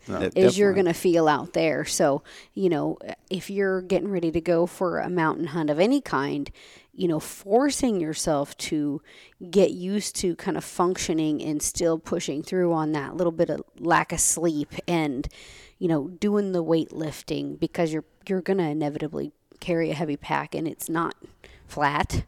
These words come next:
Speaker 2: Um, and, and putting in that little bit of time being uncomfortable at home where you know, "Okay, at the end of this, <laughs> I gotta go in my kitchen and have a cup of coffee,"
Speaker 1: <laughs> Yeah.
Speaker 2: or, you know, what, uh, sleep in a nice soft bed tonight. I did,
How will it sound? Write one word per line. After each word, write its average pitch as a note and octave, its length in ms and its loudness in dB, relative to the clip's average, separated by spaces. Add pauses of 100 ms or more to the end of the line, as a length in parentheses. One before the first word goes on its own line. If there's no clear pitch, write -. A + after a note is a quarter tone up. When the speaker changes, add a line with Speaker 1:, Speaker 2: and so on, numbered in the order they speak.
(580)
Speaker 2:
Um, D#3 640 0
and, D#3+ 340 2
and D#3+ 220 -4
putting A3+ 380 2
in F3+ 180 2
that F3 280 0
little B3+ 320 2
bit A3 180 6
of G#3 100 4
time G3 460 2
being F3+ 440 4
uncomfortable E3 920 0
at - 120 -4
home G#3 220 2
where D#3+ 120 -4
you D#3+ 180 -4
know, E3 400 4 (420)
"Okay, E3 280 0
at D#3+ 80 0
the E3+ 160 2
end F#3+ 120 2
of F3 60 0
this, E3+ 200 4
<laughs> - 20 -4
I E3 40 -6
gotta F#3+ 200 2
go G3 180 0
in F3+ 60 -2
my D#3+ 100 -2
kitchen - 320 -2
and F3 80 0
have D#3+ 120 0
a D#3 40 -8
cup - 220 -4
of - 60 -20
coffee," E3+ 420 4
Speaker 1:
<laughs> E3 100 8
Yeah. - 60 10
Speaker 2:
or, D3 160 2 (340)
you G#3 140 2
know, E3 100 6
what, E3+ 300 2
uh, E3+ 120 0
sleep G3 360 2
in E3+ 80 4
a D#3+ 80 2
nice E3+ 320 2
soft D#3 340 2
bed E3 220 2
tonight. D#3 400 0
I A3+ 100 0
did, F#3+ 240 2